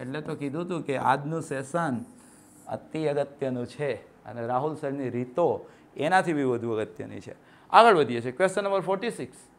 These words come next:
સદીઓથી પૂછાયેલો પ્રશ્ન, દસમા ધોરણમાં બી તમે ભણ્યા, અગિયારમાં બી ભણ્યા અને આજના સેશનમાં બી ભણો છો. શું કરો છો? બહુ પ્રેમથી, બહુ પ્રેમથી તમે ટેન એને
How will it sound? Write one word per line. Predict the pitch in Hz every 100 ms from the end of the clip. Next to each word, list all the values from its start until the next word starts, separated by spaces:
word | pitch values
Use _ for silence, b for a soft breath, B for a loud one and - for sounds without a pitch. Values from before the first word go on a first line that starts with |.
| - b b b b b b _ _ - -
સદીઓથી | 254 226 262 247 202
પૂછાયેલો | 208 208 202 185 160 139
પ્રશ્ન, | 160 170 - 139 143
દસમા | 175 185 165
ધોરણમાં | 160 180 180 170
બી | 156 151
તમે | 147 143
ભણ્યા, | 147 147 143
અગિયારમાં | 175 180 160 160 175 190
બી | 170
ભણ્યા | 151 147 143
અને | 143 143
આજના | 160 160 156
સેશનમાં | 156 156 165 147 175
બી | 214 165
ભણો | 147 143
છો. | 151 143
શું | 214
કરો | 156 143 147
છો? | 185
બહુ | 180 -
પ્રેમથી, | 196 240 226 - 110 - - b b b b 156
બહુ | 220 226 -
પ્રેમથી | 208 262 277 247 247
તમે | 196 160 180 - b b b b - 220
ટેન | 247 269 294
એને | 240